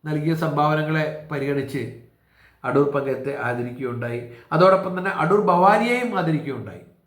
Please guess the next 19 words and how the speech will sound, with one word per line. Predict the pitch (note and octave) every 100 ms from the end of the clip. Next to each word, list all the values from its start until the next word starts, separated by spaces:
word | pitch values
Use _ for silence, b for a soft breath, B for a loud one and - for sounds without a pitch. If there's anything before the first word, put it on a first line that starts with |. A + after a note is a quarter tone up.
| _ _ _ _ _ _ _ _ _ _ _ A#2+
അത് | C3 B2 - - b b b b C3
വലിയൊരു | C3+ C#3+ C#3+ C3 - - -
സംവിധാനം | C#3 C3 C#3 C#3+ C#3+
തന്നെയായിരുന്നു. | C3+ C#3 B2+ B2+ B2+
കേരള | C3 C3+ C#3
സംഗീത | C3 B2+ C#3 C#3
നാടക | C3 C3+ A#2+
അക്കാദമി | C3 C3 C3+
ഇവരെ | C3 A#2+ - - - _ _ b b b C#3+
ഇപ്രകാരം | C#3 C#3 C#3+ C#3+ C#3 B2 C3
ആദരിച്ചത് | D3 D3+ - D#3+ F#3 - - - b b b b -
ഒരു | A3 G#3+ G#3+
കൃത്യമായി, | A3 C4+ C4 B3 F3+ - - - _ _ -
പ്രത്യേകിച്ചും | E3+ G#3+ A3+ A3
പല | A3+ A3 A3 F#3+
ഈ | D#3+ D3 C3+
ഹാസ്യത്തിലൊക്കെ | C#3+ F3+ - - G#3 G#3
അഭിനയിക്കുന്ന | F3 F3+ F#3 F3+ F3+ F3
ആളുകളെയൊക്കെ | D#3+ D#3+ D#3+ D#3 D3+